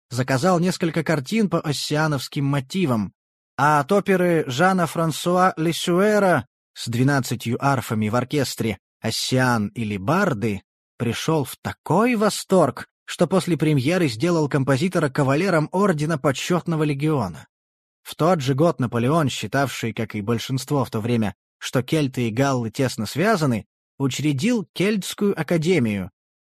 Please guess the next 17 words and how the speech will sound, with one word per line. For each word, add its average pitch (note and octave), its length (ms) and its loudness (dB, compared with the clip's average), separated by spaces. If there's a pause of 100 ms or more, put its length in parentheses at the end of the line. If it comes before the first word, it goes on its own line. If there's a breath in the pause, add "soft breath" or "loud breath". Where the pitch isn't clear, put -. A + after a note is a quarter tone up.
(160)
Академии C#3 920 0 (180)
Сельтик, - 920 -6 (420)
для A#2 260 0
изучения C3 600 0
гальской D#3 640 -2
истории C3 480 0
и C#3 120 -2
археологии. C#3+ 960 -2 (460)
В - 140 -14
тысяча C#3 320 0
восемьсот C3 480 0
тринадцатом C3 500 -2
году D3 300 2
она C3 180 0
сменила D3 400 0
название B2+ 640 0
на B2 320 0